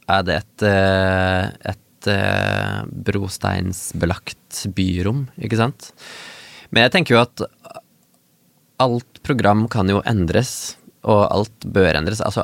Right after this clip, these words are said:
byen er jo hele tiden i endring og utvikling, så, ehm, at man kan få til veldig mye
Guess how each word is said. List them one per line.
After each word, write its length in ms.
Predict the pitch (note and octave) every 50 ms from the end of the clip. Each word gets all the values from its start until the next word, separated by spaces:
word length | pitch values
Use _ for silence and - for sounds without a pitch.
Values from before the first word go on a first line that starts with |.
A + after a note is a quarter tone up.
| -
byen 300 | - G#2 G2+ G#2+ G#2 A#2
er 100 | G#2+ F#2 F#2
jo 80 | F2
hele 240 | F#2+ G#2+ G2+ F#2+ F#2
tiden 320 | E2+ - D#2 D#2 E2 D2+ -
i 140 | C#2+ D#2 C#2+
endring 460 | - D2+ F2 D#2+ - C2+ F2+ A2 G#2+ A2
og 420 | - - - G2 F#2 F2+ F2+ G2+ G#2+ - _ _ _ _ _ _ _ _ _ _ _ _ _ _ - - -
utvikling, 520 | - A2+ G2+ - - F#2 - A2 C3 C3+ C3+ -
så, 560 | _ - - - A2+ G#2+ G#2+ G#2+ G#2+ G#2+ G#2 G#2+ - - - - - - - - - - _ _
ehm, 1120 | - G#2+ G#2+ G#2 G2+ G2+ G2 G2 G2 F#2+ F#2+ F#2+ F#2+ F#2 F#2+ F#2+ F#2+ F#2+ G2 G2 G#2+ - - _ _ _ _ _ _ _
at 240 | - G#2+ - _ - -
man 200 | A2+ G#2+ G#2+ G#2+
kan 340 | - A#2 G#2+ G#2 G#2 G#2 - - _ _
få 380 | - - - - - A2+ G#2 G2+ - _
til 400 | - - - G#2 G2+ G2+ G#2 G#2
veldig 260 | G2 G#2+ G2 F#2+ G2
mye 500 | G2+ G2+ G2+ F#2+ F#2 F2 F2 E2+ F#2 A2